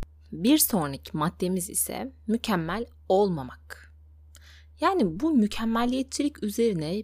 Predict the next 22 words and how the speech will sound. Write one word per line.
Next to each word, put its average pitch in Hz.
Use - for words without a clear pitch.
bir 208
bölümde, 151
hatta 175
belki 170
bir 190
değil, -
on 214
bölüm 165
konuşabilirim. -
Bu 202
konudan 226
gerçekten 170
çok -
muzdariptim. -
Kendime 202
mükemmel 196
olmama 190
hakkını 175
tanımadığımdan 175
dolayı 208
herhangi 226
bir -